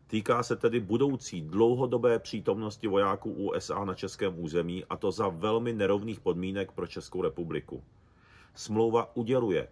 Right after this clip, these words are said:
americkým vojákům i jejich rodinným příslušníkům na českém území rozsáhlá privilegia, kdy v podstatě v ničem nebudou podléhat českému právnímu řádu. Tato dohoda výrazným způsobem omezuje českou státní suverenitu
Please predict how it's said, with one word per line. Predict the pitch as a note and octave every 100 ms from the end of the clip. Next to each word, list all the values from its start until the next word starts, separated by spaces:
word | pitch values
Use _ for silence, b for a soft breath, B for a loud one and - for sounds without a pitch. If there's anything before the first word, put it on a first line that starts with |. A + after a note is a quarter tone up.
| -
americkým | F2+ G2 - G#2+ F#2+
vojákům | F#2+ F#2+ F#2+ G2+ G2+
i | F#2+
jejich | G2 G2
rodinným | F2+ F2+ G2+ G#2
příslušníkům | - F2+ - F#2 - F#2+ - G2+ F#2+
na | F2
českém | - - G#2+ G2 F2
území | E2+ F#2+ G2+ G2+
rozsáhlá | F#2+ G2 - G2+ G2+ G2+ G2+
privilegia, | - F2 F#2 F2+ D2 B1+ - B B B B B
kdy | F#2
v | -
podstatě | G#2 - A2+ A#2+ G2+
v | F#2+
ničem | A#2+ - A#2+
nebudou | G#2 F#2 G2+ E2
podléhat | E2+ F2 F2+ G2 F#2 - B B -
českému | G2+ - G2 F2+ F#2
právnímu | - D#2 D2+ E2 D#2+ D#2
řádu. | D2 C#2+ C#2 C2 - - - b b b
Tato | - F#2+
dohoda | G#2+ G#2+ A#2+ A#2+
výrazným | G#2 A#2+ C3 C3 A2+ B2
způsobem | - A#2 G#2+ G#2+ D#2+ C2+ -
omezuje | - F#2+ G#2 G#2 G2
českou | - G#2+ - A2+
státní | - G2 F2 -
suverenitu | F#2+ - F2 F2 F#2+ - G2+ G2